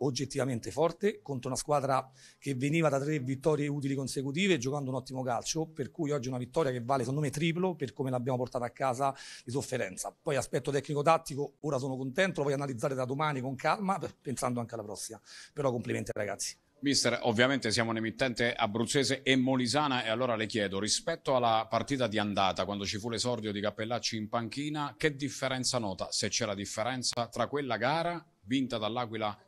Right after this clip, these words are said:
Speaker 2: soffrendo davvero tantissimo e questa?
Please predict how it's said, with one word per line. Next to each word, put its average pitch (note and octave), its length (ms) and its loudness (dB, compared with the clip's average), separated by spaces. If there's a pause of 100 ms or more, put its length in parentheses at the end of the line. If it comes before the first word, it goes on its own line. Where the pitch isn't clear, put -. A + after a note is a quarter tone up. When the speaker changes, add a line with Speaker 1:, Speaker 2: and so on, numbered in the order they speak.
(240)
Speaker 2:
soffrendo G#2 720 -2
davvero G2+ 280 -2
tantissimo C#3 720 -4
e A2 140 -4
questa? - 440 -2